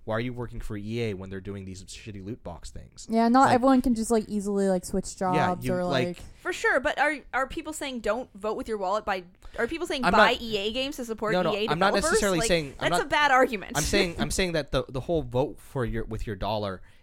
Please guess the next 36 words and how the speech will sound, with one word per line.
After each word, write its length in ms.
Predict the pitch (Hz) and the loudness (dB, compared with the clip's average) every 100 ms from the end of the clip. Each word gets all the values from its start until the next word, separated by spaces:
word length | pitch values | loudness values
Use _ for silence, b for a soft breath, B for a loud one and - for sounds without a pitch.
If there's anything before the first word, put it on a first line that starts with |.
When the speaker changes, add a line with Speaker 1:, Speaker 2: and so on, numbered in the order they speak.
| b | b
Speaker 1:
is 140 | 113 117 | -10 -6
not 200 | 120 113 | -6 -6
as 180 | 104 | -8
necessarily 480 | 107 101 113 110 104 | -8 -10 -8 -8 -8
as 80 | 95 | -8
simple 360 | - 107 - 95 | -10 -10 -8 -10
as 140 | 92 - - - 113 - _ _ | -10 -14 -20 -20 -20 -20 _ _
the 160 | - 101 | -8 -8
statement 460 | - - 110 101 95 | -8 -6 -6 -6 -8
"Vote 140 | 98 | -8
with 160 | 92 92 | -10 -12
your 80 | 87 | -12
dollar" 260 | 85 80 | -12 -12
puts 220 | - - - | -10 -10 -10
out, 180 | 92 - | -14 -14
right? 280 | 87 92 92 b b b | -12 -12 -12 b b b
I'm 140 | 107 107 | -12 -6
trying 180 | 127 | -6
to 60 | 117 | -6
say 180 | - 113 | -6 -6
that, 200 | 101 - | -4 -6
like, 340 | 95 95 - - - - - | -8 -10 -12 -20 -20 -20 -8
there 120 | - 123 | -2 2
are 340 | 123 120 110 - - | 2 0 -4 -14 -6
extra 300 | 113 - - | -6 -4 -8
considerations 800 | 110 101 110 98 92 92 - 87 | -8 -6 -4 -4 -4 -4 -4 -8
that 100 | 90 | -10
you 80 | 90 | -10
can, 180 | - 87 | -12 -12
you 100 | 98 | -12
can 220 | - 95 | -12 -10
look 180 | 101 104 | -8 -6
at 260 | 92 82 - | -8 -10 -12
potentially, 560 | 98 104 98 - 82 | -6 -6 -6 -12 -12
right? 260 | 80 90 95 | -12 -10 -10
Like, 200 | 92 | -12